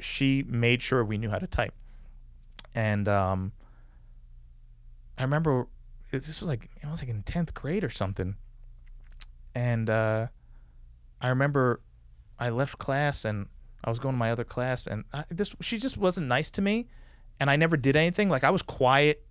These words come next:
Like, I never, like, whatever. And in high school, because of my situation,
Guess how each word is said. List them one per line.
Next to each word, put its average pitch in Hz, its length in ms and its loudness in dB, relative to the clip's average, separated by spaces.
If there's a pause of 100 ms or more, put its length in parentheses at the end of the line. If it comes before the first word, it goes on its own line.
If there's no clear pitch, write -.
Like, 131 160 0
I 139 60 0
never, 196 220 2
like, 165 200 0
whatever. 151 380 0 (480)
And 147 140 4
in 175 140 4
high 220 140 4
school, 156 280 2
because 190 340 0
of 180 80 4
my 139 140 4
situation, 127 760 -2